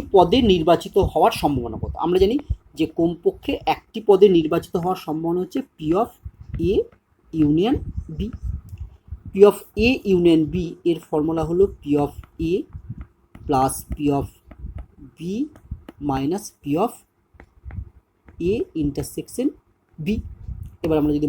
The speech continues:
মানগুলো বসিয়ে দিই, তাহলে দেখো আমরা পাবো equal to one by six plus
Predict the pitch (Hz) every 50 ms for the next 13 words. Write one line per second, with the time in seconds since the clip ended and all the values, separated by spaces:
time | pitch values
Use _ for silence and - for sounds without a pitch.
0 | 143 135 139 147 147 156 165 156 135 135 135 - - 208 208 208 - - 160 147
1 | 143 135 139 139 151 147 147 139 143 139 143 151 143 - - 151 143 143 139 -
2 | 156 151 - - - - _ _ - - - 143 139 131 135 139 143 143 147 143
3 | 143 139 - - - 208 214 214 - - - - _ - - - - - - -
4 | - - - 143 131 131 127